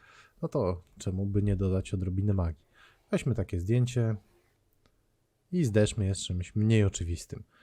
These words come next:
Myślę, że z mojego młodego byłby doskonały jeździec sowy, no i why not? Zróbmy to. Przede wszystkim, jako że sowy to zwierzęta nocne,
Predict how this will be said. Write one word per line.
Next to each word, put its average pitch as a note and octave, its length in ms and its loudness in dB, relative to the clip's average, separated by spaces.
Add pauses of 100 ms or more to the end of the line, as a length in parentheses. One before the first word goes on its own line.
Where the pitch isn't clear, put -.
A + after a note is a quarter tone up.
(200)
Myślę, A#2+ 280 2
że G#2+ 100 4
z G2 40 0
mojego G#2 280 2
młodego F#2+ 400 2
byłby G2 280 2
doskonały G2+ 520 2
jeździec F2+ 400 0
sowy, A2+ 360 2 (560)
no C#3+ 240 -4
i C#3 360 -4 (360)
why B2 160 2
not? A#2 400 -2 (100)
Zróbmy G2+ 400 0
to. - 220 -8 (440)
Przede B2 220 0
wszystkim, B2 480 -2
jako G#2 280 0
że F#2 280 0 (240)
sowy G2 300 -2
to G2+ 120 -4
zwierzęta G2 480 -2
nocne, G#2+ 540 -2